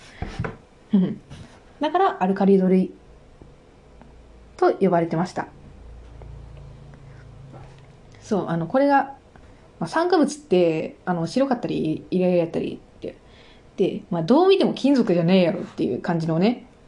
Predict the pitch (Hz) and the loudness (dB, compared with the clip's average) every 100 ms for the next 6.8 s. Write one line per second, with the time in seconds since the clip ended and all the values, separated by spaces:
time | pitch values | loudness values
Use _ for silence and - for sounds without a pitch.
0 | - - - 196 214 202 190 151 180 165 | -20 -8 -2 2 4 2 0 -2 0 0
1 | 311 - - - - - 269 269 294 208 | -2 -12 -20 -20 -20 -6 0 2 2 2
2 | - 208 180 165 156 156 143 - - - | 2 2 2 2 -2 -4 -4 -6 -10 -20
3 | - _ _ _ _ _ _ _ _ _ | -20 _ _ _ _ _ _ _ _ _
4 | _ _ _ - _ _ _ _ _ _ | _ _ _ -20 _ _ _ _ _ _
5 | _ _ _ _ 285 254 - 247 180 180 | _ _ _ _ 2 2 4 2 2 0
6 | 233 247 175 185 185 185 185 165 | 2 4 4 2 2 2 0 0